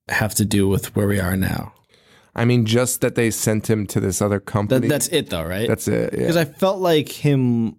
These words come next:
Speaker 1: tasting the blood should have had more to do with
Speaker 2: Oh, well, see, like, that's what I, that's what I was saying at the beginning was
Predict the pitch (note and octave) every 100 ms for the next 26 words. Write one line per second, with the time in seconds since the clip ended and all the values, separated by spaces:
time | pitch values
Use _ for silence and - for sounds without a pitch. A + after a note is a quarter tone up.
0 | _ _ _ _ _ - B2+ - A#2 G#2+
1 | G2 G#2+ G#2+ G#2 G#2 G2 - G2+ G#2 G2+
2 | F#2 - G2+ - - - F#3+ D#3 D3 G#3+
3 | F#3 C#3+ G3 F#3 E3 C#3+ F#3 F#3 D3+ C#3
4 | B2 C#3 A#2+ A2 F#2+ A2 G#2+ F#3 C#3+ A2+
5 | G#2+ A#2 G#2+